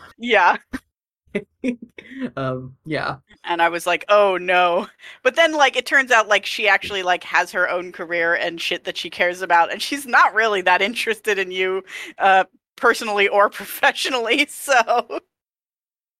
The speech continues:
Speaker 2: Yeah.
Speaker 1: Um, like, it's fine. Um, yeah, so then you go on your second gig, um, you end up s-, uh, <laughs> you, you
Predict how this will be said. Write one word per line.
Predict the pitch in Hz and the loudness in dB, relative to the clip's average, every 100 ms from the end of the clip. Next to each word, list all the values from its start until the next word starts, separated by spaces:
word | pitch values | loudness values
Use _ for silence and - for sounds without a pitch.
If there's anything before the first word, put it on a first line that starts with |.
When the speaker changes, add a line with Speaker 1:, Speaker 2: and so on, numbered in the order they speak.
| _ _ - | _ _ -10
Speaker 2:
Yeah. | 143 113 - _ _ _ _ - | -6 -6 -8 _ _ _ _ -6
Speaker 1:
Um, | 180 165 165 165 - | 0 2 2 -2 -4
like, | 196 180 | -2 -2
it's | - 196 - | -6 -12 -6
fine. | 165 156 180 _ _ _ - | -4 -4 -6 _ _ _ 0
Um, | 185 175 175 175 180 175 175 | 6 8 8 6 4 -2 -14
yeah, | 196 175 | 0 0
so | 160 220 | 0 -4
then | 226 247 | -4 -4
you | 233 | -2
go | 240 214 | 0 2
on | - 196 | 2 0
your | 185 185 | -4 -8
second | - 311 311 277 196 | -2 -2 0 -4 -4
gig, | 180 180 175 170 180 _ _ _ - | 0 2 2 -2 -16 _ _ _ 0
um, | 165 165 165 165 - | 4 6 4 2 -14
you | 180 180 | -10 -2
end | 180 190 | -2 2
up | 175 - | 0 0
s-, | - - - - | -12 -12 -14 -2
uh, | 160 156 156 | 2 4 2
<laughs> | - | 0
you, | 220 - | -8 -10
you | 240 196 | -10 -14